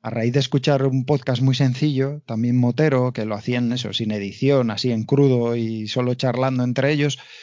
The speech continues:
dije, "Buah, pues esto, pues es atreverse". Yo ya había estado así un poco en la palestra con el tema de los vídeos,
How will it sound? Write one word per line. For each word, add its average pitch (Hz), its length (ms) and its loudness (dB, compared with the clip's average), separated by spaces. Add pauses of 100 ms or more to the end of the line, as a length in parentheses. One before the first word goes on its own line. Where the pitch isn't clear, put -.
(120)
dije, 127 260 -2
"Buah, 120 200 -2
pues 110 180 -8
esto, 131 600 -2 (720)
pues 101 160 -12
es 117 140 -2
atreverse". 107 680 -2
Yo 110 100 -2
ya 131 160 2
había 139 180 2
estado 127 300 0
así 127 140 0
un 123 80 0
poco 127 160 -4
en 127 60 2
la 120 80 -2
palestra 127 460 -2
con 104 140 -6
el 101 100 -8
tema 123 240 -2
de 127 60 0
los 123 160 -2
vídeos, 147 420 -4